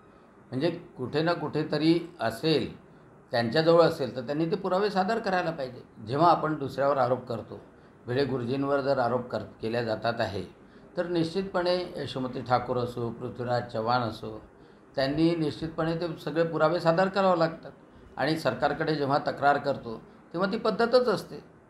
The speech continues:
कोणी जर बोललं, अ, तर त्या संदर्भात certified, अ, audio tape, video tape हे निश्चितपणे त्या सादर केल्या जातात आणि त्या आधारावरच पोलीस तक्रार नोंदवून घेतात.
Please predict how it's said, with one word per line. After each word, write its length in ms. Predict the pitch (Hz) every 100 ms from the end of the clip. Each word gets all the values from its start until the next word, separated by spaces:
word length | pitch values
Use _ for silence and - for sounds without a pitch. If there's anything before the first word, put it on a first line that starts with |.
| - - -
कोणी 200 | 156 175
जर 160 | 170 170
बोललं, 520 | 151 156 165 156 - - - - - -
अ, 280 | 139 143 147 139 -
तर 220 | 160 160 165 - - -
त्या 480 | 143 151 160 165 -
संदर्भात 1040 | 135 127 131 147 143 151 110 - - - - -
certified, 680 | 147 - 175 160 135 107 - - - - - - - -
अ, 80 | 123 127 120
audio 300 | 127 131 139
tape, 440 | 135 131 120 120 -
video 360 | 107 120 135 131
tape 460 | 127 117 117 -
हे 100 | 135
निश्चितपणे 640 | 151 147 - 180 170 165 180
त्या 180 | 180 170
सादर 320 | 135 120 151
केल्या 240 | 147 131
जातात 340 | 123 117 156 170
आणि 200 | 165 170
त्या 240 | 170 170
आधारावरच 540 | 160 147 160 180 214
पोलीस 380 | 196 196 180 170
तक्रार 280 | 160 156 156
नोंदवून 380 | 143 143 135 127
घेतात. 260 | 113 110